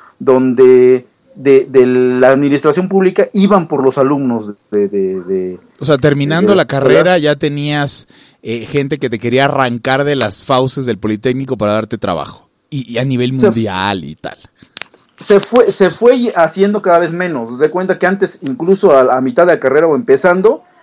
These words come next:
Speaker 1: eh, eso me lo cuentan, eh, me lo contaron a mí profesores de Derecho que decían, "No, pues estábamos en segundo, tercer semestre, cuarto, y ya llegaban de, del tal instituto, de tal cosa, ¿no?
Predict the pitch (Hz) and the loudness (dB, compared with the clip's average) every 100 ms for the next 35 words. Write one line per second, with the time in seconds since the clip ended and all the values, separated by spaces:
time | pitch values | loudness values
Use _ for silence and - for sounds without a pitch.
0 | _ _ _ - 120 113 113 127 147 196 | _ _ _ -8 -4 0 0 0 0 2
1 | 147 139 151 180 143 - 110 104 - 120 | 2 0 -2 -2 -4 -6 -8 -8 -10 -6
2 | 117 120 120 185 165 131 143 139 - 127 | -4 -2 0 2 2 -2 -4 -8 -12 -14
3 | 110 143 127 110 110 117 143 113 139 147 | -2 -2 0 0 0 0 -4 -2 0 0
4 | 165 - 143 156 190 156 123 101 117 160 | -6 -4 2 4 2 0 -4 -4 -4 -2
5 | 170 123 147 151 143 123 135 139 - 131 | -2 -2 -2 0 0 0 0 -4 2 2
6 | 135 - 131 - _ _ - 131 135 165 | 2 2 -2 -2 _ _ -12 -2 2 4
7 | 165 170 170 160 127 120 120 123 117 160 | 4 2 2 0 0 -2 -2 -4 -2 -2
8 | 196 196 135 156 131 123 117 117 156 170 | 0 -4 -6 -8 -2 -2 -2 2 2 2
9 | 160 156 151 139 127 113 135 131 127 123 | -2 -4 -4 -4 -4 -4 -2 -2 -2 -6
10 | 165 226 | -6 -8